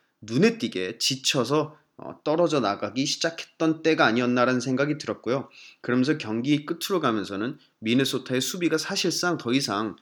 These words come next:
어, 에너지가 받쳐주지 못하는 모습을 보여주면서 무릎을 꿇어야 했던 경기였습니다. 역시나 이래서 와일드카드 라운드를 치르고 올라온 팀은 그만큼 확연한 디스어드밴티지가 있는 거고, 이래서 다들,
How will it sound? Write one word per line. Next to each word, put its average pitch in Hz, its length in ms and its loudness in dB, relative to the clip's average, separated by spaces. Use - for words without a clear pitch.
어, 60 520 -16
에너지가 160 460 4
받쳐주지 175 600 -4
못하는 185 520 -4
모습을 160 340 -4
보여주면서 104 800 -4
무릎을 110 480 -4
꿇어야 113 340 2
했던 127 400 -2
경기였습니다. 113 720 -2
역시나 120 640 2
이래서 185 600 4
와일드카드 147 720 0
라운드를 165 480 2
치르고 226 500 0
올라온 135 540 2
팀은 160 540 0
그만큼 123 640 -2
확연한 156 540 0
디스어드밴티지가 147 840 -2
있는 127 260 2
거고, 110 460 -2
이래서 269 400 4
다들, 117 560 -2